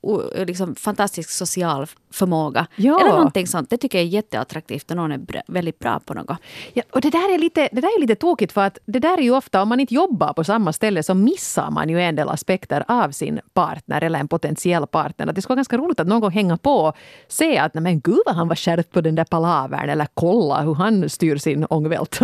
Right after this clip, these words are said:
Speaker 1: Ja.
Speaker 2: <laughs> Och
Speaker 1: Jag tänkte så att, "Kom hit och styr den över mig", men det
Speaker 2: Ja.
Speaker 1: kanske man inte ska
Speaker 2: Det
Speaker 1: göra om man, om man är ihop med någon ångvältsförare.
Speaker 2: Det låter lite farligt, men det här, men, men i alla fall liksom att, att det kan vara ganska attraktivt det här med att se hur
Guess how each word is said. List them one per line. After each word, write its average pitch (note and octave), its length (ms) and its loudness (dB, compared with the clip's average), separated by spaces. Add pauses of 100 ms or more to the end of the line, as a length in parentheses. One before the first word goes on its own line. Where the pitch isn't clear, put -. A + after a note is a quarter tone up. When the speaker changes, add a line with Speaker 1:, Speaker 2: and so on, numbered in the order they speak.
(120)
Speaker 1:
Ja. F#3+ 240 2
Speaker 2:
<laughs> - 20 2 (2250)
Och E3+ 200 2
Speaker 1:
Jag G3+ 60 2
tänkte G3 220 4
så - 20 4
att, F3 100 -2
"Kom G3+ 160 2
hit G3+ 220 2
och F3 80 -2
styr G3+ 220 0
den F3+ 140 2
över E3 160 0
mig", F#3+ 240 0
men C3+ 140 0
det - 80 2
Speaker 2:
Ja. C4 100 6
Speaker 1:
kanske F#3+ 280 4
man E3 160 2
inte E3 160 2
ska - 120 -4
Speaker 2:
Det D3+ 60 4
Speaker 1:
göra D3+ 160 6
om D#3+ 80 0
man, D#3+ 240 0
om E3 100 -2
man E3+ 220 0
är E3+ 60 2
ihop F3+ 240 2
med E3 120 0
någon D#3 160 0
ångvältsförare. D#3+ 760 -4
Speaker 2:
Det G#3+ 80 4
låter G3+ 300 2
lite F#3 280 -2
farligt, - 420 -2
men A3 160 0
det A3+ 80 2
här, A3 400 0 (300)
men, B3 320 -2
men C4+ 160 2
i D#4 60 4
alla D4 180 2
fall B3 240 0
liksom F3+ 220 -6
att, F#3 120 -2 (600)
att - 160 -12
det G#3+ 80 0
kan F#3+ 160 0
vara D#3+ 140 0
ganska D#3+ 360 -4
attraktivt - 600 -2
det E3 80 -2
här F#3+ 140 2
med D3+ 160 -6
att - 100 -10
se F3 500 -2 (200)
hur E3 260 2